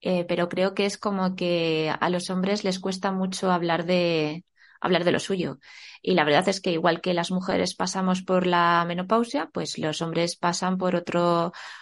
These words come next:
por la andropausia y, bueno, y también, pues, eh, tie-, pueden tener problemas de incontinencia, pueden necesitar en un momento dado, em,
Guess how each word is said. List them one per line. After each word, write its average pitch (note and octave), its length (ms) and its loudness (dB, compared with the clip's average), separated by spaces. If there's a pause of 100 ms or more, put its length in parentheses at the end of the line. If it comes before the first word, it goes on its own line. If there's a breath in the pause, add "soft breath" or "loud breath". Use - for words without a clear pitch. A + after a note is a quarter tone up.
(180 loud breath)
por E3+ 300 4
la E3 120 2
andropausia C4 920 2
y, F3+ 240 -4
bueno, F#3+ 340 -2
y G3+ 120 0
también, F3+ 500 0
pues, F#3 240 -2
eh, F3 340 0
tie-, F#3+ 240 2
pueden F3+ 300 2 (100)
tener F3+ 220 2
problemas F3 340 0
de F3+ 80 0
incontinencia, A#3 840 4
pueden F3 560 -2
necesitar F3 840 2 (420 loud breath)
en G#3 160 2
un F#3+ 80 0
momento F3 420 0
dado, E3+ 760 0
em, D#3+ 680 -6